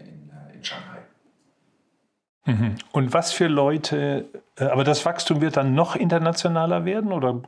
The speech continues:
Speaker 2: glaubst du, dass ihr einfach in Deutschland noch viel zulegen könnt?
Speaker 1: Also ich glaube, dass wir in Deutschland schon noch zulegen können. Im Moment, wir wachsen, wir wachsen in Deutschland, aber der Grö-, aber das, aber, aber das Ausland wächst natürlich überproportional schnell, ja, weil wir natürlich dort kleinere Marktanteile haben. Das legt also,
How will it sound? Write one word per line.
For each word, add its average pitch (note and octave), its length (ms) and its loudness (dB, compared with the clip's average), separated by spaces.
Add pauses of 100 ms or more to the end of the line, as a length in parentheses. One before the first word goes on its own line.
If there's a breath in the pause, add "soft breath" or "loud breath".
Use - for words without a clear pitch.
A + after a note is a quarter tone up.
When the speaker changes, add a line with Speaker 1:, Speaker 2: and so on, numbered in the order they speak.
(120)
Speaker 2:
glaubst B2+ 320 -2
du, B2+ 40 -2
dass A#2 160 -4
ihr - 80 -2
einfach A#2 220 0
in A#2 100 2
Deutschland A2+ 460 0
noch A2+ 240 -6
viel A2+ 400 -4
zulegen A2+ 540 -4
könnt? - 240 -6 (100)
Speaker 1:
Also A2+ 140 2
ich G#2+ 80 -4
glaube, A2 220 4
dass - 140 0
wir A#2 120 4
in - 80 2
Deutschland A2 340 4
schon B2+ 140 -2
noch - 160 -4
zulegen D#3 480 0
können. D#3+ 160 0
Im C3+ 80 0
Moment, A2+ 240 -2
wir G2 100 -4
wachsen, - 560 -2
wir F#2 140 0
wachsen C#3+ 260 -2
in C#3+ 60 -12
Deutschland, - 340 -4
aber A2+ 160 -2
der G#2+ 220 2
Grö-, - 360 -2
aber - 140 0
das, - 280 -8 (120)
aber, F#2+ 220 -4
aber - 160 -4
das - 120 -10
Ausland - 360 -12
wächst G#2+ 260 -10
natürlich G#2+ 400 -6 (340 loud breath)
überproportional - 920 -2
schnell, - 360 -6
ja, - 200 -8
weil E2 240 -6 (560 loud breath)
wir F2+ 100 -8
natürlich F2 380 -8
dort - 320 -8
kleinere - 420 -8
Marktanteile G#2+ 720 0
haben. G#2+ 320 0
Das - 180 -8
legt F2+ 220 -8
also, D2+ 320 -16